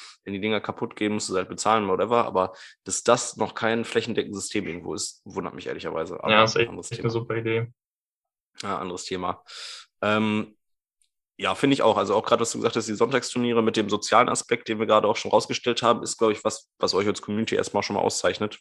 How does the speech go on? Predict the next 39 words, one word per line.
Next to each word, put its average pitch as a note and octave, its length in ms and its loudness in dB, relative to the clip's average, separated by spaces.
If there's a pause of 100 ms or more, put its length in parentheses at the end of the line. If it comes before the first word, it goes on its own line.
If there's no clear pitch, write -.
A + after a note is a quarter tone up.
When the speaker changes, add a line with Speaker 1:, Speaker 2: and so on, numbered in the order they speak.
Speaker 1:
weil G2 80 0
auf F#2+ 120 -4
so - 140 -10
eine F#2 120 -4
Idee F#2 140 0
ist - 160 -4
bis - 180 -10
jetzt, - 160 -10
glaub G2 160 0
ich, F#2+ 100 -8
niemand F#2 240 -2
gekommen. A2 400 -6 (540)
Fand - 180 -8
ich F2+ 60 -2
auf - 40 -2
jeden G2 120 -2
Fall G2 120 -4
schon F#2+ 140 -4
mal F2+ 40 -2
eine F2+ 80 -4
geile F#2 240 4
Idee. F#2+ 380 0 (480)
Ähm, G2+ 320 4
wir G2 80 4
haben G#2+ 80 4
es - 100 -4
gerade A#2 220 4
schon B2+ 140 2
so A#2 40 4
ein G#2+ 40 -2
bisschen - 160 -2
angesprochen, B2 440 2
ihr A2 40 4
habt G#2+ 100 -2
gesagt, A2 240 2
zweites - 340 0
Quartal, A2+ 840 6
ähm, G2+ 280 0
Vereinsbeitritt. B2 1000 2